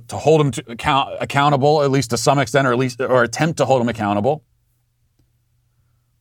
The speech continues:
Uh, I, Larry Elder put in a great effort. He'd certainly be a much better <laughs> governor than Gavin Newsom. That, that's not saying much. I mean, I think Larry Elder would be a good governor,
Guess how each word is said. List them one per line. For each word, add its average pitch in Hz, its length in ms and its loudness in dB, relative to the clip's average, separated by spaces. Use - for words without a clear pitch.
Uh, 110 240 4
I, 127 340 0
Larry 135 400 2
Elder 135 280 4
put 135 180 0
in 127 100 0
a 117 60 0
great 120 260 2
effort. 139 500 0
He'd 113 300 -4
certainly 139 480 0
be 131 180 0
a - 300 0
much 123 380 0
better 120 260 2
<laughs> - 40 -16
governor 131 360 2
than 107 140 -2
Gavin 113 320 2
Newsom. 135 420 0
That, 120 200 2
that's 139 180 0
not 120 180 0
saying 135 320 2
much. 82 300 -10
I 120 60 -4
mean, 123 120 2
I 139 80 4
think 127 160 -2
Larry 110 200 2
Elder 104 160 2
would 98 100 0
be 98 100 0
a - 20 -2
good 92 180 -4
governor, 95 380 0